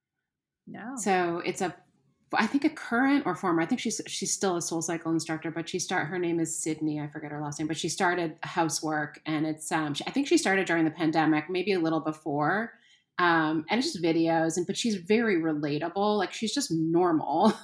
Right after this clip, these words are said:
Speaker 2: <laughs> and is just, and, like, and her videos are good, and they're hard, but they're, like, a half hour. You can do more if you, longer if you want, but, um, she uses sliders, she does, um,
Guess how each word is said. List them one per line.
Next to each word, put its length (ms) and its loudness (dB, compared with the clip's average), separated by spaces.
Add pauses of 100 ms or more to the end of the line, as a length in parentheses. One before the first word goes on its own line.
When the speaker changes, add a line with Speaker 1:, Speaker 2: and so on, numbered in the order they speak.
(180)
Speaker 2:
<laughs> 520 0
and 500 4
is 240 2
just, 420 2
and, 240 2 (120)
like, 280 0
and 120 2
her 240 2
videos 420 4
are 300 0
good, 460 2 (120)
and 140 6
they're 200 0
hard, 760 2 (440)
but 280 8 (180)
they're, 300 -2
like, 200 0
a 40 -2
half 320 0
hour. 160 4
You 100 2
can 120 0
do 180 2
more 260 0
if 140 -6
you, 120 -4
longer 380 -2
if 120 -10
you 120 0
want, 240 0 (140)
but, 180 4
um, 300 2
she 160 -4
uses 440 2
sliders, 840 4
she 160 -4
does, 580 0 (460)
um, 600 0